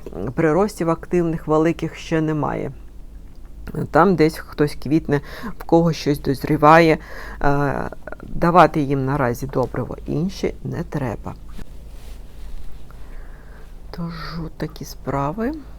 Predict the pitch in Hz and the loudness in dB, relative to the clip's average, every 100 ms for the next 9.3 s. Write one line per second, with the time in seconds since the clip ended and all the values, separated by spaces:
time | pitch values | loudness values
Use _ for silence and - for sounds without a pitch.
0 | - 151 151 156 156 175 302 277 135 247 | -8 -6 -4 -4 -4 -4 -4 -4 -6 -8
1 | - - - - - 247 262 254 262 - | -12 -12 -12 -12 -10 -6 -6 -6 -10 -14
2 | - - - - - - - - - - | -16 -16 -16 -14 -14 -14 -14 -14 -16 -16
3 | - - - - 392 233 151 370 339 220 | -16 -16 -12 6 6 8 6 6 6 4
4 | 185 - - - - - - 294 320 - | 2 -4 -12 -12 -12 -8 0 4 4 4
5 | 180 - 156 - 175 202 240 285 202 - | 0 0 -2 0 2 4 4 4 0 2
6 | 165 - - - 147 147 147 123 - 147 | 2 2 0 -2 -2 -2 -2 -2 -4 -8
7 | - - - - 175 339 - - - - | -6 -6 -2 2 2 2 -2 -6 -6 -8
8 | - - - 147 - - - 165 147 135 | -8 -8 -8 -6 -6 -2 0 0 -2 -4
9 | - - 147 | -4 -4 -4